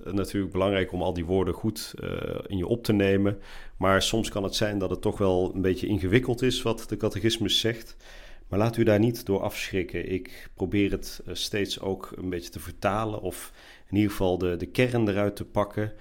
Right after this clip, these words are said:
zodat datgene wat echt belangrijk is, dat u dat ook meeneemt naar de volgende dag.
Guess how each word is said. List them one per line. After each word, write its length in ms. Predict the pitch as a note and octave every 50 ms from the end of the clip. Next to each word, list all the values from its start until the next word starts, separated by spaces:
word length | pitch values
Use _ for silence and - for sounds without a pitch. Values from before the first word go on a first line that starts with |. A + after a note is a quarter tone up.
| - - - - -
zodat 460 | - - F#2+ F2+ F#2 F2+ - - -
datgene 440 | - - G2+ F#2+ - - G#2 F#2+ F#2+
wat 140 | F2+ F2+ -
echt 140 | G2 F#2+ -
belangrijk 420 | F#2+ F#2 G2+ G#2 G2+ F#2+ F2+ -
is, 140 | F#2+ F#2 -
dat 180 | - F2+ - -
u 60 | F2+
dat 260 | - F2+ E2+ - E2+
ook 240 | F2 F2 - - -
meeneemt 600 | E2+ F2+ G2 G#2+ G#2+ G2+ F#2+ G2 G2 G2 - -
naar 160 | F#2 E2+ E2
de 60 | -
volgende 420 | - - F#2 E2+ - E2+ E2 D#2 -
dag. 380 | - G2+ A#2 - - - -